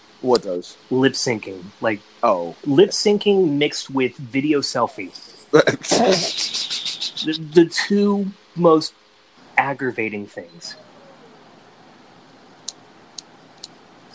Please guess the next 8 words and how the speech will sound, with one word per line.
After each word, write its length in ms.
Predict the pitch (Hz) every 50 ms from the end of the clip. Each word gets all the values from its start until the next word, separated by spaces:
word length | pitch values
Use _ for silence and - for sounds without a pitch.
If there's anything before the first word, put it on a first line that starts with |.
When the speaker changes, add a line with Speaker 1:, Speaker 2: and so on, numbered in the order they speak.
| - - - - - - - - - - - - - - 359 - - 285
Speaker 1:
Just 400 | 262 - - 190 180 - - -
for 160 | - - 151
lip 240 | 139 127 127 123 -
sync 340 | - - 151 156 160 147 147
battles, 400 | 165 156 147 156 165 170 160 147
basically? 580 | 143 165 160 143 - 175 156 - 190 180 170 - _ _ _ _
<laughs> 80 | - - _ - 285 - _ - - - _ - - _ _ 226 - _ - - _ _ _ _ - _ _ _ - - - -
Speaker 2:
It, 120 | 180 180